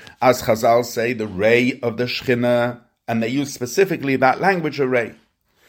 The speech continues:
Aval Ata Kodesh, however, when it says, "You are holy," Hainu Shafilu Ziv V'Hoid Lo Hoyo Ha'olam Es Yechoino Lekabel Chayes Memenu B'Pnimiusam V'Teichiusam,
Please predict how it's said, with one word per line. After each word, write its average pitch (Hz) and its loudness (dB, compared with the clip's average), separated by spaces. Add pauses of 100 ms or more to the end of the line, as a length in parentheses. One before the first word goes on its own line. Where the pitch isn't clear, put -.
(340)
Aval 95 0
Ata 208 2
Kodesh, 120 -2 (340)
however, 143 4
when 131 0
it 110 -8
says, 90 -6
"You 185 2
are 208 8
holy," 160 0
Hainu 165 -2
Shafilu 147 -2
Ziv 165 -2
V'Hoid 160 4
Lo 139 0
Hoyo 139 4
Ha'olam 139 0
Es 113 -8
Yechoino 131 -2
Lekabel 113 2
Chayes 113 4
Memenu 120 -2
B'Pnimiusam 110 -4
V'Teichiusam, 90 -4